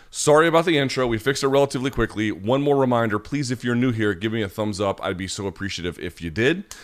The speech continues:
That would be quite great. And, uh, yeah, a like on the video, a thumbs up, the whole nine yards. We are very close to, the, I think, the next,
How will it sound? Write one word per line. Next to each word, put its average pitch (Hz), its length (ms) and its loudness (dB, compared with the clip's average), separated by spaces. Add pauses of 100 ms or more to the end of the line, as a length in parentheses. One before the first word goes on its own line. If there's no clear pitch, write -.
(160)
That 104 160 2
would 101 100 -2
be 95 80 -4
quite 90 320 0
great. 110 460 0 (120)
And, 117 520 2
uh, 113 500 4
yeah, 175 320 0
a 92 80 -2
like 123 220 2
on 139 80 -2
the 117 80 -2
video, 139 340 0
a 117 60 0
thumbs 135 280 -2
up, 139 220 -2
the 117 80 -2
whole 131 160 -2
nine 131 300 -4
yards. 123 400 0 (260)
We 135 100 4
are 135 60 8
very 151 200 4
close 151 260 2
to, 120 120 -6
the, 107 160 -8
I 107 120 2
think, 113 180 0
the 107 100 -2
next, 120 420 -2